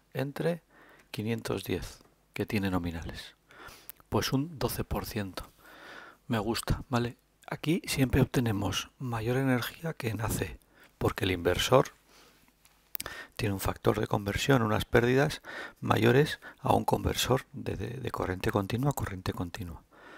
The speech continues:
¿Vale? Entonces tenemos un doce por ciento de energía o de vatios hora con respecto al nominal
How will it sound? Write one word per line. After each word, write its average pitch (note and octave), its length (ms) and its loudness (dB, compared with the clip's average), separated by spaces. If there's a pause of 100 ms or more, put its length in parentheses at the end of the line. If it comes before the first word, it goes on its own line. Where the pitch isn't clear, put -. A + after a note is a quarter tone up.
(300)
¿Vale? G#2+ 180 -2
Entonces G2+ 260 -4
tenemos G2+ 300 -2
un G#2 180 -6
doce A2 220 0
por A2 200 -2
ciento B2 440 2
de A#2+ 60 4
energía A2 640 -2 (460)
o - 120 -4
de F#2 80 -4
vatios G#2+ 380 -2
hora C3+ 240 0 (400)
con G2 180 -2
respecto - 380 0
al G#2 60 2
nominal G#2 480 -2